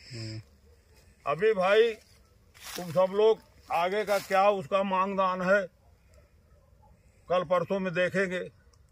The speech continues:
Speaker 2: वो तो देना पड़ेगा आप सब लोग को।
Speaker 1: हम्म।
Speaker 2: बच्चा तो आपका भी ठीक हो गया,
Speaker 1: हम्म।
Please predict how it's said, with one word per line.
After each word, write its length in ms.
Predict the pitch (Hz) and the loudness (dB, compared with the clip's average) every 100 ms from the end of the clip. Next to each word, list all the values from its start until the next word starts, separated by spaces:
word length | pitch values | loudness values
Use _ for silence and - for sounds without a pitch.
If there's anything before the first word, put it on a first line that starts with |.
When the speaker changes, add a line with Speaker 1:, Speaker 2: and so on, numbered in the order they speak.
| _ _ - - _ _ _ _ _ - - - | _ _ -20 -20 _ _ _ _ _ -20 -20 -10
Speaker 2:
वो 80 | 165 | -8
तो 140 | 190 180 | -4 -2
देना 280 | 190 208 | 0 2
पड़ेगा 320 | 214 214 214 214 | 2 2 4 4
आप 120 | 190 | 4
सब 180 | 196 180 | 0 0
लोग 160 | 185 - | -4 -4
को। 140 | 160 | -8
Speaker 1:
हम्म। 640 | 139 123 123 120 117 113 107 - | -6 -6 -6 -6 -6 -8 -12 0
Speaker 2:
बच्चा 320 | 160 160 214 | 0 2 2
तो 100 | 208 214 | 4 6
आपका 340 | 220 233 233 | 4 4 4
भी 120 | 240 214 | 4 4
ठीक 220 | 233 220 | 2 4
हो 140 | 208 | 2
गया, 200 | 175 139 - - - | 2 -2 -4 -14 -8
Speaker 1:
हम्म। 300 | 120 117 | -6 -4